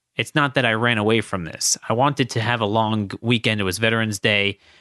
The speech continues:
and I was actually gonna finally not work on a Friday and ta-, you know, spend, spend the weekend with, with my wife and kids.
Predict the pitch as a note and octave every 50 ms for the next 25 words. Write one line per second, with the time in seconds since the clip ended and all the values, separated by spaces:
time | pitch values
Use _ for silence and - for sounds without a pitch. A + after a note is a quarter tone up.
0 | _ - - G2+ G#2+ A#2 A#2 A#2 - - - A2 A2 G#2 - - A#2+ A#2 A2 G#2+
1 | G#2 G#2 G2+ G2+ G2 F2 G2+ A2 A2 G#2 - G#2+ G2 F#2 - - A2 G2+ G2+ G2+
2 | G2+ G#2 G#2 G2+ G2+ G#2 G2 F#2 F2+ F2+ F2 E2+ - _ _ _ _ _ _ _
3 | _ _ _ _ _ _ _ _ _ _ _ _ _ - F3 - G#2+ G#2+ - F#3+
4 | F#3 E3 - - - G3+ F3+ D#3+ - - - F#3 F3 E3 D3+ D3+ D3 D3 C#3+ C3+
5 | B2 A#2 A#2 A2 - - - - C3+ A#2+ - B2 A2+ A2 G#2+ A2+ A2+ G#2+ - A2
6 | G#2 F#2 - A#2+ A2+ A2 G#2+ G2+ G#2 G#2 - - -